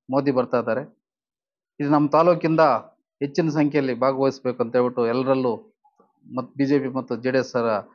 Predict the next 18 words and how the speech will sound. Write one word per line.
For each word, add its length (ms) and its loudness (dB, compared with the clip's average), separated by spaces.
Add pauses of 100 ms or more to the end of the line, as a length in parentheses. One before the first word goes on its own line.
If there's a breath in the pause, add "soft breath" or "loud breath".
(240 soft breath)
ಒಂದು 140 -4
ಮುಖಂಡರು, 460 0
ಕಾರ್ಯಕರ್ತರಲ್ಲಿ 880 -4
ಮನವಿ 180 -4
ಮಾಡ್ತಾ 320 -4
ಇದ್ವಿ. 200 -6 (560)
ಅದೇ 240 4
ರೀತಿ 600 0
ಇಪ್ಪತ್ತೆರಡನೇ 680 2
ತಾರೀಕು 460 0 (560)
ಏನ್ 120 2
ನೇತಾಜಿ 480 4
ಕ್ರೀಡಾಂಗಣ 580 2
ಇದೆ, 280 2 (560)
ಅದು 140 4
ಒಂದು 320 4
ನಮ್ಗೆ 280 2
ಅದೃಷ್ಟದ 540 2